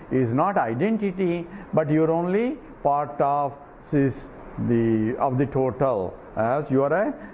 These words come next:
Visheshana, because you are only part of the total body, and you become a, a qualified for the, for the Lord." So you become a Visheshana and he is a Visishta.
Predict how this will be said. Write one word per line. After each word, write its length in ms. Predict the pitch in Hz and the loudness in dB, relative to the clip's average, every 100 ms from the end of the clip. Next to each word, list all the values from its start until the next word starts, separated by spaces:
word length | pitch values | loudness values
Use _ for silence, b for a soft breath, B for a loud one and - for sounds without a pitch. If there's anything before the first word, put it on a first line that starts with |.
| B | B
Visheshana, 840 | 131 127 185 185 - 156 143 117 98 B B - | -2 2 2 2 0 0 0 -2 -6 B B -2
because 280 | 127 180 151 | 2 2 2
you 160 | 143 | 2
are 120 | 165 165 | 4 2
only 160 | 190 | 0
part 460 | 196 - 160 175 180 - B B | -2 0 0 0 -4 -12 B B
of 240 | - 139 151 | 0 0 0
the 80 | 170 | 0
total 380 | - 190 190 | 2 2 2
body, 500 | 156 151 131 131 156 165 B B | 2 2 0 0 -2 -4 B B
and 160 | 143 143 | 0 2
you 100 | 147 | 2
become 560 | 139 147 175 185 202 208 B - | 2 0 0 0 -4 -8 B 0
a, 400 | 151 143 131 135 - | 2 2 0 -4 -2
a 140 | 139 | -2
qualified 880 | 131 156 214 233 - 175 165 165 143 | 2 0 2 0 0 0 0 -2 -4
for 180 | 151 135 | -4 -2
the, 320 | 135 185 208 - - | -2 -2 -2 -8 -18
for 160 | - 135 | -2 0
the 140 | 127 | 2
Lord." 400 | 127 131 131 98 - - B B | 2 2 2 -2 -6 -14 B B
So 140 | - 147 | 0 2
you 60 | |
become 280 | 135 151 202 | 4 2 2
a 100 | 196 | 0
Visheshana 880 | 143 135 - 208 214 202 175 175 175 B B - | 0 -4 -2 0 0 0 0 0 -2 B B -2
and 200 | 151 147 | 0 2
he 140 | 147 | 2
is 80 | 151 | 2
a 60 | 135 | 0
Visishta. 720 | 135 - 156 - - 135 | 0 -2 -4 -4 0 0